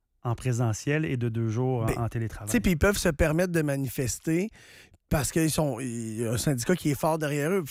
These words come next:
Speaker 2: Mais cette situation-là au privé, je te confirme que la personne va être au bureau cinq jours par semaine, là.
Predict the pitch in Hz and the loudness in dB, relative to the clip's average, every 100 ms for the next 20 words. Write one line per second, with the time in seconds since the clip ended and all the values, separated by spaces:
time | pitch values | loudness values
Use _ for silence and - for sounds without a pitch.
0 | - 165 170 220 175 143 - - 180 190 | -10 -4 0 2 0 -4 -6 0 0 2
1 | 175 185 165 151 143 180 262 _ _ _ | 0 0 0 0 2 2 0 _ _ _
2 | _ _ _ - 143 131 170 147 202 214 | _ _ _ -6 -2 2 2 2 2 2
3 | 165 139 139 139 190 175 151 156 147 156 | 0 0 0 0 0 0 0 0 0 0
4 | 160 151 147 143 131 131 151 170 165 | 0 -2 -2 -2 -2 -2 -2 -4 -6